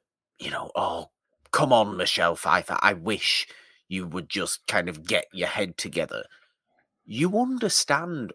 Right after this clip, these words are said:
always why she's thinking what she's thinking and why her head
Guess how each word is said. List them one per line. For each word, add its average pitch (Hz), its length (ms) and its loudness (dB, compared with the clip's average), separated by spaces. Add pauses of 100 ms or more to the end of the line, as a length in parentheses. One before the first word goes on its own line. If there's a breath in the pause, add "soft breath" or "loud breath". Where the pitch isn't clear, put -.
always 101 840 0 (380)
why 95 440 4
she's 98 400 -6
thinking 85 680 -8
what 85 280 -2
she's 78 400 -6
thinking - 600 -8 (580)
and 76 400 -4 (720)
why 92 480 8
her 85 300 0
head 82 380 -2